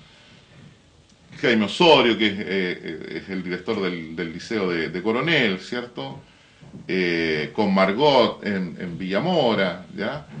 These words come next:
Pero nunca vi a Alejandro Sáez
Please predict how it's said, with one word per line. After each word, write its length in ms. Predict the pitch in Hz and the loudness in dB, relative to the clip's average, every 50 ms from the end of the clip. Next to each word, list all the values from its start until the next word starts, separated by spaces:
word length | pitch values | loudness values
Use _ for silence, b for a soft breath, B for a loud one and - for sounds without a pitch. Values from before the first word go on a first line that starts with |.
| 147 - - - | -16 -16 -12 -8
Pero 160 | 127 127 151 | -6 -2 0
nunca 720 | 180 220 254 269 269 269 226 - - 226 226 220 196 143 - | 0 0 0 0 -2 -4 -6 -8 -8 -6 -6 -4 -6 -6 -6
vi 360 | 147 160 175 202 196 185 - | -6 -6 -6 -6 -8 -10 -14
a 200 | - 143 139 139 | -12 -8 -6 -4
Alejandro 580 | 135 123 113 - 139 143 143 147 151 151 147 143 | -4 -6 -6 -8 -10 -10 -10 -10 -10 -12 -14 -14
Sáez 460 | - - - 127 123 123 127 127 127 | -14 -10 -8 -4 -4 -4 -4 -6 -12